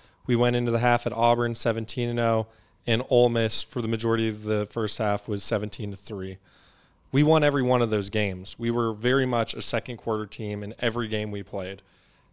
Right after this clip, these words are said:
uh, or at least one. And it made me very confused 'cause I was thinking the whole first half, Matt House's defense is a second,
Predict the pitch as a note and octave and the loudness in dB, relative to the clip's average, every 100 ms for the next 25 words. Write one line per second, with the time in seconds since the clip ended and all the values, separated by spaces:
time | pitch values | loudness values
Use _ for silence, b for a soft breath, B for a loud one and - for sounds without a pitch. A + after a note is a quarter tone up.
0 | _ A#2+ G#2 G#2 - A#2 A#2 A2+ - G#2+ | _ 0 0 0 -2 -2 0 -4 -4 -2
1 | G#2+ G2+ G2+ _ _ A#2+ A2+ A2 G#2 - | -2 -2 -8 _ _ 0 0 0 -4 -12
2 | B B B B B B B B _ _ | B B B B B B B B _ _
3 | - C#3 C#3 - _ - C3 C#3+ D#3 C#3+ | -4 -2 -2 -16 _ -8 0 2 2 0
4 | B2+ A2+ C#3 E3 D3 C3+ B2 F3 G3 C#3+ | -2 0 2 2 0 -8 -8 -6 -2 -2
5 | A2 - B2 A2 - B2+ C3 - B2 C3+ | -2 -2 -2 -2 0 2 2 0 -4 -6
6 | A#2 G#2+ A2+ G#2+ A2+ G#2 - C3 A#2 - | -6 -2 -2 -2 -4 -6 -4 -2 -2 -6
7 | - A2+ A#2+ A#2+ A2+ - G#2+ A2+ A2 A2+ | -8 -4 -4 -4 -4 -6 -6 -6 -4 -6
8 | A2 A#2 G#2 G2+ - G#2+ A2+ G#2+ | -6 -6 -6 -4 -4 -4 -4 -8